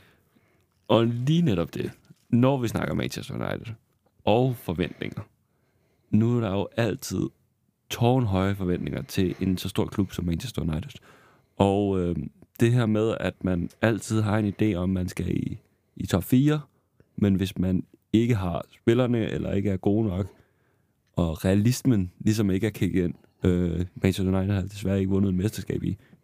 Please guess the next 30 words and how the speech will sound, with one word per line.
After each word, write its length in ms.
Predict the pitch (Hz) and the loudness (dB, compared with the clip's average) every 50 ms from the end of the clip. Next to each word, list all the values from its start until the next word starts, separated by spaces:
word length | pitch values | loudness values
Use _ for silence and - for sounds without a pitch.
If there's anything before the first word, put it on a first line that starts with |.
| - | -4
i 80 | - 92 | -2 0
over 180 | 90 95 - - | 0 0 -2 -2
ti 200 | - 123 120 110 | 0 0 2 2
nu, 160 | 110 107 - _ _ - | 2 0 -2 _ _ -6
ti 180 | - - 123 107 | 0 0 2 2
år 180 | 95 95 98 | 2 0 0
nu. 200 | 98 98 110 113 - - - _ _ _ _ _ _ _ _ _ _ | 2 2 0 -2 -4 -8 -20 _ _ _ _ _ _ _ _ _ _
Men 300 | - 98 104 104 101 - - _ - _ _ _ _ _ _ - | 2 4 4 4 2 -2 -6 _ -20 _ _ _ _ _ _ -2
er 120 | 107 107 | 0 2
der 120 | 120 120 | 2 2
ikke 180 | 113 123 127 - | 2 0 -2 0
på 100 | - 127 | 0 0
et 40 | 104 | 0
eller 120 | 101 113 | 0 0
andet 120 | 113 120 - | -2 -2 0
tidspunkt, 300 | 127 123 - 131 107 87 | -2 -2 0 0 0 2
man 100 | 95 95 | 0 0
skal 140 | - - 104 | -2 -4 -6
sige, 280 | - 101 101 104 104 - _ _ _ _ _ _ - - _ _ _ _ _ _ - | -2 0 0 0 0 -4 _ _ _ _ _ _ -20 -20 _ _ _ _ _ _ -10
skal 200 | - - 104 95 | -4 2 4 4
vi 60 | 98 | 4
ikke 120 | 104 - | 4 2
være 160 | 127 104 87 | 0 0 0
realistiske 760 | 85 90 85 80 87 95 135 147 139 - 127 123 - - 95 92 - _ _ _ _ _ _ _ _ - | -2 -2 -2 0 2 2 2 2 2 -2 -8 -6 -2 -2 -2 -2 -4 _ _ _ _ _ _ _ _ -6
frem 180 | - 107 104 - - - - | -2 -2 -2 -2 -4 -6 -2
for 160 | 98 92 82 85 - - | 0 0 0 0 -2 -2
de 80 | 117 107 | -2 0
forventninger, 600 | - 113 98 92 113 107 - 82 104 87 80 76 | 0 0 2 2 0 0 0 -2 -2 -2 -2 -2
vi 120 | 90 90 | -4 -4
så 180 | 92 - 95 | -4 -4 -6